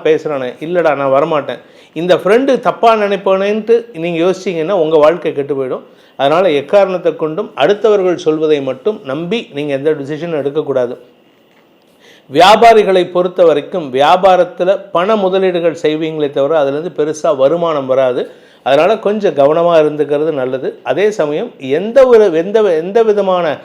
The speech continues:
திருமணம் சார்ந்த விஷயங்களையும் இந்த வருஷத்துல முன்னெடுக்க முடியாது. அதனால கொஞ்சம் கவனமா இருந்துக்கோங்க. திருமணம் ஆனவர்களுக்கு வாழ்க்கை துணையின் ஆரோக்கியத்தில் முன்னேற்றம் ஏற்படும். அவங்க தான் உங்களுக்கு சப்போர்ட்டிவா இருப்பாங்க.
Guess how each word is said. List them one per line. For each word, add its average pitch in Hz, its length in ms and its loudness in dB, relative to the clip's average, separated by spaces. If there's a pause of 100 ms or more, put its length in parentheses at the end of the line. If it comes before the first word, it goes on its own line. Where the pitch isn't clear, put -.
(340)
திருமணம் 226 480 4
சார்ந்த 175 420 0
விஷயங்களையும் 156 680 -4
இந்த 147 220 -2
வருஷத்துல 170 420 -4
முன்னெடுக்க 170 580 -6
முடியாது. 139 500 -2
அதனால 151 320 -2
கொஞ்சம் 165 340 -4
கவனமா 143 280 -2
இருந்துக்கோங்க. 131 500 -4 (440)
திருமணம் 214 520 2
ஆனவர்களுக்கு 185 960 2
வாழ்க்கை 185 580 0
துணையின் 160 320 -6
ஆரோக்கியத்தில் 156 760 -2
முன்னேற்றம் 151 560 -4
ஏற்படும். 143 440 -4
அவங்க 156 280 0
தான் 190 140 4
உங்களுக்கு 160 440 -2
சப்போர்ட்டிவா 143 560 0
இருப்பாங்க. 127 300 -6